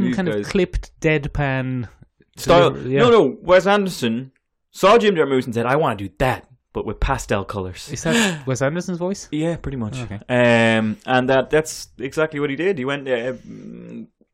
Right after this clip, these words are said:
Speaker 1: Jim Jarmusch would be the, the kind of grungy, uh, opposite of that,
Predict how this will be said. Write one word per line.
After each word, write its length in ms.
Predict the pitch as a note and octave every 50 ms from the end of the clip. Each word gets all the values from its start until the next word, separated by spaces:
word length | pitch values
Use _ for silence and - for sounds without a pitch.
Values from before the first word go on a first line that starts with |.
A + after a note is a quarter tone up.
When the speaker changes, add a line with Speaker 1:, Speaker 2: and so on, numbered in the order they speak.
| _ _ -
Speaker 1:
Jim 160 | _ E3+ F3
Jarmusch 320 | E3+ E3 D#3 D3 D3 C#3 -
would 100 | C#3 B2+
be 120 | A#2+ C3+
the, 220 | A#2+ A#2+ B2+ A#2 -
the 60 | - B2+
kind 200 | - C#3 C3 B2
of 120 | G#2+ -
grungy, 680 | - C3+ C3 C3 C#3 C3 A#2+ B2+ B2+ B2 B2 A#2+ A2 - _ _ _ _ _ _ _ _ _ _ _ _ _ _ _ _ _ _ _ _
uh, 220 | A#2+ A#2 A#2 A2 G2+
opposite 360 | A2 B2+ B2+ - A2+ G2+ A2
of 100 | G#2+ F#2+
that, 320 | A2 A2 G#2+ A2+ - -